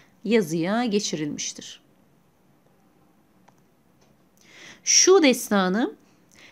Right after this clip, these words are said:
destanın kahramanı olan hükümdar Şu, milattan önce dördüncü yüzyılda yaşamıştır. Destanda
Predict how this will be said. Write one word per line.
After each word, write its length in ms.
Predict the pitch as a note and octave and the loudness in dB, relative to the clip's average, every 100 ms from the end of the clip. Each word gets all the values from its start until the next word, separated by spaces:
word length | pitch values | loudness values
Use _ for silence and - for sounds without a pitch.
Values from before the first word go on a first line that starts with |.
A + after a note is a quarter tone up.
| _ | _
destanın 460 | A3 - F4+ E4+ F4 | 2 4 2 2 4
kahramanı 800 | E4+ D4+ D#4+ E4 E4+ F4+ F#4 F4+ - | 2 2 2 2 2 0 -2 -4 -4
olan 380 | A3 B3 A#3 A#3 | -2 0 0 -2
hükümdar 540 | C4 D#4 C4 A3 G3 | -4 -2 0 0 -2
Şu, 380 | G3+ - D4 C4 | -2 -4 -4 -4
milattan 560 | E4 D4+ C#4+ D4 D#4+ | -2 0 0 -2 -4
önce 460 | C4 G3+ F#3 A3 D4+ - - - - - _ _ F3 | -2 -4 -2 -2 -2 -6 -20 -20 -20 -20 _ _ -4
dördüncü 580 | B3 C#4 D4+ D#4+ E4 E4+ | 0 2 2 2 2 2
yüzyılda 420 | D#4+ A3+ C4+ A#3+ | 2 2 0 2
yaşamıştır. 880 | C4+ - G3 D#3+ - - D#4 G4+ - _ _ _ _ _ _ - | 2 2 -2 -4 -6 -6 -8 -8 -14 _ _ _ _ _ _ -2
Destanda 680 | C4+ D4+ - D#4 D4 D#4+ | 0 0 0 2 4 0